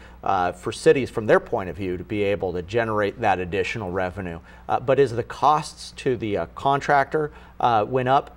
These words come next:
and other factors made it in-, difficult in terms of being able to collect on those fines, uh, then it wasn't the,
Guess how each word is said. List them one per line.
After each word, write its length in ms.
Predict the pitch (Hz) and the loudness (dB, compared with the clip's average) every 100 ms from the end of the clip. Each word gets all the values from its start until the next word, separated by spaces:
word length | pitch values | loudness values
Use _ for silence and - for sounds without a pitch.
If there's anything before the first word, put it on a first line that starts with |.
| - | -6
and 340 | 113 101 101 | -2 -2 -2
other 260 | 135 123 127 | -2 0 0
factors 760 | - 127 123 - 151 143 - | 4 4 4 2 0 0 -2
made 220 | 139 127 | -2 2
it 160 | 131 135 | 2 0
in-, 120 | 127 - - | -6 -14 -4
difficult 500 | 139 - - 131 - | -2 -2 0 -2 -2
in 80 | 113 | -10
terms 420 | 92 117 117 107 | -6 -6 -4 -6
of 120 | 104 | -6
being 220 | 90 117 107 | -6 -6 -6
able 200 | 104 80 | -6 -6
to 80 | 82 | -8
collect 340 | - 120 117 139 | -2 2 2 4
on 180 | 131 | 2
those 180 | 131 131 | 2 -2
fines, 540 | - 139 139 143 147 - - - - | 0 0 2 -2 -6 -12 -20 -20 -4
uh, 260 | 127 120 120 | 0 2 0
then 220 | 135 156 | 2 2
it 100 | 147 | 2
wasn't 380 | 123 123 113 107 | 0 0 -2 -8
the, 240 | 107 98 | -10 -10